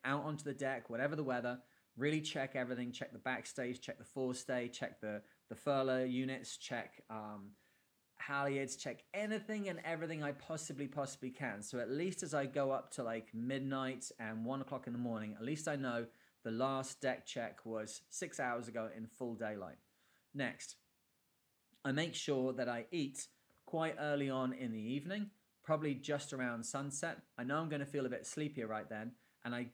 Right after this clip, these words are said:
try and have a, uh, a snooze around that time. Now, most commercial ships at sea will change their watches at around midday,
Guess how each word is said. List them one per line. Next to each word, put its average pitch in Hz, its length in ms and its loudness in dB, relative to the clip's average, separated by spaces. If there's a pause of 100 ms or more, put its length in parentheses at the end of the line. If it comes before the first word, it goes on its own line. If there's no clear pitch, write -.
(100)
try 165 220 0
and 165 100 0
have 131 560 0
a, 120 420 0
uh, 110 380 -2 (240)
a - 20 -12
snooze 127 540 0 (100)
around 123 400 0
that 117 160 -4 (140)
time. 98 260 -4 (320)
Now, 120 200 0
most 160 520 0
commercial 156 440 -2
ships - 360 -4
at 113 100 -10
sea 131 400 0 (200)
will 113 100 -4
change 160 360 0
their 139 120 4
watches 123 560 0 (280)
at 113 100 0
around 107 300 -2
midday, 156 480 0